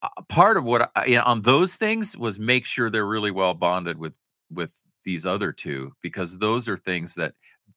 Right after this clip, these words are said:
those people have lived through. Um, but the other category is for me as a dad, I, because I'm so biological, I did talk to them quite a bit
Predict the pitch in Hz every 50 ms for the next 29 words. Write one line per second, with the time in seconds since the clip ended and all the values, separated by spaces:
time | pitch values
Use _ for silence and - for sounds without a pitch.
0 | _ - 107 104 101 98 95 - - - _ - - 98 82 - 90 85 90 80
1 | 80 82 82 71 - _ - 69 64 69 67 - _ _ _ _ _ _ _ _
2 | - - - - - - - 117 117 113 113 113 - - - _ _ _ - 127
3 | 156 143 - - 170 175 - 220 233 269 226 - 175 139 123 113 120 117 113 110
4 | 107 - - 117 107 113 131 131 123 98 98 87 82 110 113 139 147 123 101 87
5 | - _ - - 98 180 - - 147 127 - 208 220 220 269 240 208 - - 156
6 | 143 131 113 120 117 117 110 101 95 101 123 127 123 120 - - 85 - - -
7 | - - - - 151 196 208 175 160 190 208 208 - 135 110 98 95 - - 85
8 | - 82 80 - - - 127 117 117 104 85 78 - 92 82 73 -